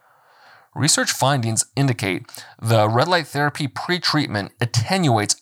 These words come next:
oxidative damage to photoreceptors and reduces inflammation, which may reduce the stimulation of the complement cascade, thus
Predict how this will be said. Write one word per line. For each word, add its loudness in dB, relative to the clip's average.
oxidative 0
damage -2
to -2
photoreceptors 0
and 2
reduces 0
inflammation, 0
which 2
may 2
reduce 0
the -4
stimulation 0
of 0
the -2
complement 0
cascade, -2
thus 2